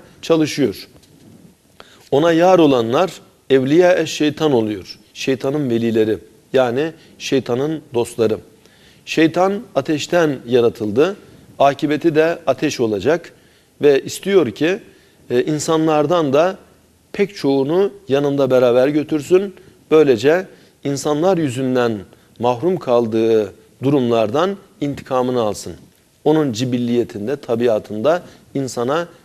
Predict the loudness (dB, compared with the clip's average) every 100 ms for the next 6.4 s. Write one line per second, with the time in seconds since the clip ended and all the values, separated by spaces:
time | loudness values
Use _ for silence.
0 | _ -12 -2 -2 -2 -4 -6 -8 -12 _
1 | _ -20 -20 -20 -8 0 2 2 0 0
2 | 0 -4 -10 -20 -20 -2 0 0 -2 -2
3 | -2 -2 -2 0 -2 -2 -4 -4 0 -2
4 | -2 -10 _ -8 -4 -2 -4 -4 -6 -6
5 | -6 -6 -6 -2 -2 -2 -6 -14 -8 -2
6 | 0 2 0